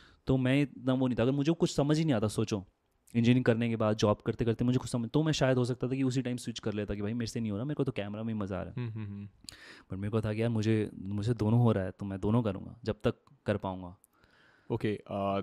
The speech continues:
Speaker 2: तो, like, अ, वही है कि आपके पास source of income या फिर आपके पास इतना बैकअप होना चाहिए, then you
Speaker 1: माइंड
Speaker 2: can
Speaker 1: बिल्कुल
Speaker 2: take।
Speaker 1: फ्री था।
Speaker 2: तो, like, पैसा कितना इंपॉर्टेंट है
Speaker 1: पैसा
Speaker 2: अभी
Speaker 1: तो
Speaker 2: भी और उस टाइम भी?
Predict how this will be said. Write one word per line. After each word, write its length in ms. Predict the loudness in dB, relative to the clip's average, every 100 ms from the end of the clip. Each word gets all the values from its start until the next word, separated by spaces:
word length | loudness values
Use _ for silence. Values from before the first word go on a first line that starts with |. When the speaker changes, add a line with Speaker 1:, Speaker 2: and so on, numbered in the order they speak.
| 0
Speaker 2:
तो, 160 | 4 6
like, 260 | 4 4
अ, 380 | 4 4 2 -2 -6 4
वही 140 | 6
है 100 | 6
कि 100 | 4
आपके 180 | 2 2
पास 220 | 0 0 0
source 220 | 0 0
of 160 | -2
income 260 | -2 -4 -2
या 100 | 0
फिर 140 | 0
आपके 120 | 0 2
पास 80 |
इतना 180 | 0 0
बैकअप 320 | 2 2 2
होना 200 | 0 0
चाहिए, 180 | -2 -2
then 80 | 0
you 80 | 4
Speaker 1:
माइंड 160 | 6
Speaker 2:
can 100 | 8
Speaker 1:
बिल्कुल 220 | 8 6 4
Speaker 2:
take। 60 |
Speaker 1:
फ्री 100 | 0
था। 220 | -4 -2 6
Speaker 2:
तो, 100 | 8
like, 220 | 8 6 -12 4
पैसा 260 | 6 8 4
कितना 220 | 4 0
इंपॉर्टेंट 460 | 0 0 -2 -4
है 160 | -8 -18 _
Speaker 1:
पैसा 180 | 0 6
Speaker 2:
अभी 120 | 8
Speaker 1:
तो 40 | 10
Speaker 2:
भी 160 | 10
और 100 | 10
उस 160 | 10 4
टाइम 200 | 0 0
भी? 220 | -4 -6